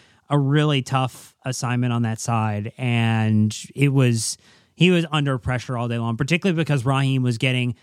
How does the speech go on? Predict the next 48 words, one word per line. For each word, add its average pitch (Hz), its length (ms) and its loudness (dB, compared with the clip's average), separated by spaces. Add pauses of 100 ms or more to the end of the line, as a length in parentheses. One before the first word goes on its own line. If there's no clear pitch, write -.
(100)
so 147 420 0
far 135 240 -2
forward 110 540 -4 (240)
and 131 140 -2
trying 139 460 0
to 127 120 -2
make 127 240 0
space 127 300 -4
for 117 220 -4
us 104 260 -6
that 123 160 0
it 127 80 -4
meant 131 320 0
that 123 300 0 (260)
Caicedo, 139 560 0
wa-, 127 140 0 (100)
who 143 120 -2
was 151 120 2
having 170 260 2
to 147 60 0
cover 143 260 -2
up 123 120 -4
everything, 117 360 -2
right? 123 240 0
Because 131 200 -2
that 143 160 0
midfield 131 420 0
got 123 260 -2 (300)
really 240 460 2
big 131 460 -2 (100)
for 165 180 -4
very 185 300 0
few 175 180 0
people 131 540 0
once 147 260 0
Conor 156 240 0
Gallagher 143 380 0
got 120 240 -4
sent 123 160 -4
off, 117 240 -4
that 135 140 -4
I 131 100 2
felt 139 120 0
like 123 200 0
Disasi 139 520 0
was 127 160 2
playing 135 340 0
it. 131 180 -2